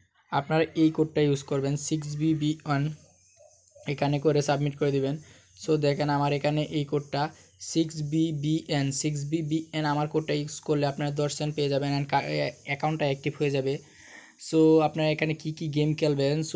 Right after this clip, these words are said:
এটার জন্য আপনার ভিপিএন ইউজ করতে হবে। ভিপিএন বলতে সুপার ভিপিএনটা ইউজ করবেন। সুপার ভিপিএন কানেক্ট দিয়ে আমি আসছি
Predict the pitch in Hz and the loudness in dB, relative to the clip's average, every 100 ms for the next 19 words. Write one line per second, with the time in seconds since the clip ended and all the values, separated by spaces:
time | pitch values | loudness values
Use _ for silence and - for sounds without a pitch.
0 | 160 160 160 160 156 156 147 143 151 156 | 4 4 4 2 0 0 0 -2 0 2
1 | 151 - 139 139 139 143 147 151 160 156 | 2 -2 -2 0 0 0 -2 -2 0 2
2 | 160 156 151 156 156 156 151 156 147 143 | 0 0 -4 -2 -2 0 -2 -2 0 0
3 | 139 - 143 143 151 180 151 156 156 156 | 0 -2 -2 -2 -4 -4 -2 -2 0 -2
4 | 147 143 147 147 143 143 143 - | 0 -2 0 0 2 2 0 -2